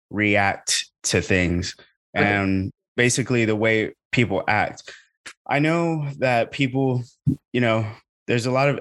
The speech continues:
Speaker 1: experts out there that break it down to a science, but I just, you know, I naturally grew up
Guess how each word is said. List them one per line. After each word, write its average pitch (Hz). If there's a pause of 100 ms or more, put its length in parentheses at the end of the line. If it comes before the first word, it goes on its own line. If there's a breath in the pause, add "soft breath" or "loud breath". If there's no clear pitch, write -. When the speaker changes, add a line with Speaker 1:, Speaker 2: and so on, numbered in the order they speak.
Speaker 1:
experts 113
out 101
there 98 (100)
that 104
break 110
it 113
down 107
to 104
a 90
science, 101
but 101
I 104
just, 104
you 110
know, 107
I 104
naturally 113
grew 104
up 110